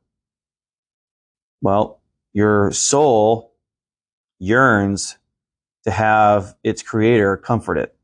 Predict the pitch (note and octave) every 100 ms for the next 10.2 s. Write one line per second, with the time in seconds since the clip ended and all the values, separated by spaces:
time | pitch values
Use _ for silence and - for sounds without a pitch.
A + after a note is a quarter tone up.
0 | _ _ _ _ _ _ _ _ _ _
1 | _ _ _ _ _ _ _ _ _ _
2 | _ _ _ _ _ _ _ _ _ B2+
3 | A#2 - C#3 D3 C3 - A#2+ A#2 A2 C3
4 | E3 D#2 - _ _ _ _ _ G2+ -
5 | D3+ E3+ D#3+ A#2 A2 C#3 A2 C3 E3+ A#2+
6 | G#2 G2+ G2 A2 A#2+ A2+ G2+ A2+ D3+ G#2
7 | - _ _ _ _ _ _ _ _ _
8 | _ _ _ _ _ _ _ - - G2
9 | - A2+ A#2 C3+ A2 C#3 C#3 A#2+ A#2 A#2
10 | A#2 -